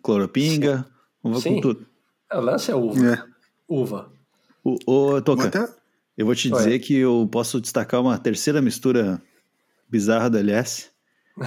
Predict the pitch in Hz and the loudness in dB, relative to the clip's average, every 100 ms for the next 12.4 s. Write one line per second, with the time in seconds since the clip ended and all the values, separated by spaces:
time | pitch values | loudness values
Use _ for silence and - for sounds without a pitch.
0 | - - - 104 104 101 120 113 113 117 | -10 -4 -2 0 0 0 0 0 0 2
1 | 120 139 - 123 127 123 - 113 113 110 | 2 0 2 2 4 2 2 4 4 4
2 | 135 170 262 - 139 139 - - - - | 4 2 0 -2 -2 -2 -10 -20 -12 -10
3 | 135 - - - - - 131 - - 135 | -8 -10 -10 -10 -10 -8 -8 -8 -12 0
4 | 127 123 123 127 - 127 110 120 135 135 | 2 4 2 2 4 4 4 2 2 2
5 | 117 113 123 147 - 143 170 - 107 101 | 4 4 4 2 0 0 0 2 2 2
6 | 113 165 123 117 170 - _ _ _ _ | 2 2 0 -2 -2 -6 _ _ _ _
7 | - 107 98 98 104 110 110 110 _ _ | -4 -2 0 2 2 4 2 -2 _ _
8 | _ - 120 113 107 117 104 101 - 131 | _ -2 2 4 2 2 0 0 -2 0
9 | 123 110 98 101 101 104 120 110 101 110 | 2 0 0 2 0 0 -2 -2 0 0
10 | 107 104 101 104 156 - _ _ - 104 | 2 2 2 0 -2 -6 _ _ -12 -6
11 | 101 95 90 - 104 113 101 104 110 - | -4 -4 -4 -2 0 0 0 0 -2 -2
12 | 101 92 113 | -4 -2 -2